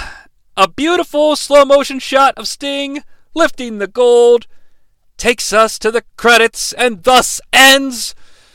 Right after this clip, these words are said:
Starrcade nineteen hundred and ninety-seven. Well, fuck me sideways. Talk about a bad idea.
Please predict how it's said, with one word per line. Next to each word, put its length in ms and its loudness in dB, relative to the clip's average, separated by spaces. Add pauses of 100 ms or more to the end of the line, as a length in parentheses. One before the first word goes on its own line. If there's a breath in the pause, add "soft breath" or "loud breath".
(140)
Starrcade 1120 2 (880)
nineteen 480 -4
hundred 440 -2
and 220 -10
ninety-seven. 880 -6
Well, 300 0
fuck 560 2
me 220 -6
sideways. 760 0
Talk 320 0
about 340 2
a 60 -6
bad 380 0
idea. 640 -8